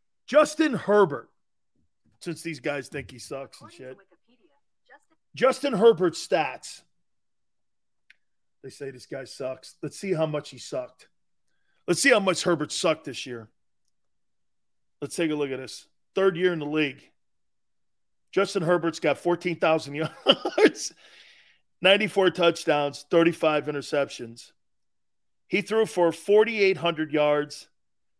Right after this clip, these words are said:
seven hundred attempts, four hundred seventy-seven completions, sixty-eight two completion percentage. Yeah, he sucks. Justin Herbert, number eight.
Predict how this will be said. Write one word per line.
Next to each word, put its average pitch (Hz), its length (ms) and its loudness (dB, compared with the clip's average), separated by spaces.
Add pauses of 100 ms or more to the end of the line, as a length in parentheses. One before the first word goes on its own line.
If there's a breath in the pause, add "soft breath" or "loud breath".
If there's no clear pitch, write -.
seven 226 400 0
hundred 190 240 2
attempts, 165 580 -8 (120)
four 208 240 4
hundred 196 200 2
seventy-seven 170 680 -2
completions, 151 880 -4
sixty-eight 214 840 -4
two 175 420 2
completion 170 400 -10
percentage. 131 540 -12 (1160)
Yeah, 180 160 6
he 160 180 -6
sucks. - 640 -8 (1900)
Justin 165 380 2
Herbert, 156 480 6
number 151 320 -2
eight. 143 220 -2